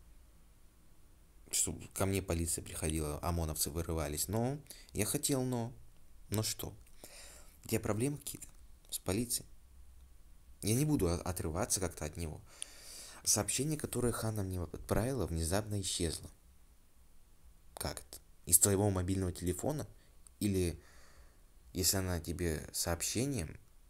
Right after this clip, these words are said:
отправила, она не могла у тебя стереть его. Если она тебе отправила через мессенджер какой-то, то это возможно. Ну, х-, хочешь сказать, его удалили? Ты серьезно? Верится с трудом.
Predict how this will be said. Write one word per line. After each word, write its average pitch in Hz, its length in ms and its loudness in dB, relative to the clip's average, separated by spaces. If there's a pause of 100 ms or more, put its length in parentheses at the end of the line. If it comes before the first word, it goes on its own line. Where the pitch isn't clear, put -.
(200)
отправила, 78 480 -4
она 80 120 2
не 87 100 2
могла 98 260 4
у 82 60 4
тебя - 140 -8
стереть - 360 -6
его. - 160 -12 (400)
Если - 220 2
она 82 100 0
тебе 80 220 -2
отправила 80 420 0
через 80 340 -4
мессенджер 113 520 2
какой-то, - 400 -8 (680)
то - 80 -2
это 85 180 0
возможно. 101 680 0 (1500)
Ну, 80 420 0 (460)
х-, - 340 -8 (560)
хочешь - 340 2
сказать, 107 360 2
его 98 180 4
удалили? 101 460 4
Ты - 160 -6
серьезно? 87 520 2
Верится 85 360 2
с - 60 -2
трудом. - 380 -2